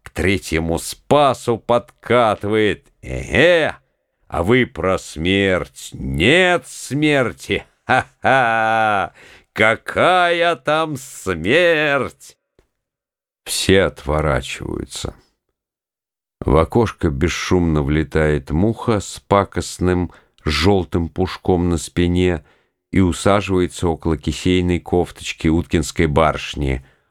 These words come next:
«Ах!» — вскрикивает барышня, муха бесшумно мертвенной описывает круг и усаживается на прежнем месте.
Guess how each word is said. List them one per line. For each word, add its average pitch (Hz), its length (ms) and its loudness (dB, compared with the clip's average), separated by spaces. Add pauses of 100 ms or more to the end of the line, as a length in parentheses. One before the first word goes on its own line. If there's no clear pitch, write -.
(140)
«Ах!» — - 340 0 (280)
вскрикивает 101 840 0
барышня, 127 640 -2 (260)
муха 123 400 2
бесшумно 80 1000 0 (400)
мертвенной 76 1080 0
описывает 67 840 -2
круг 135 640 0 (220)
и - 140 0
усаживается 98 840 0
на 92 140 2
прежнем 64 720 -2
месте. 64 720 -4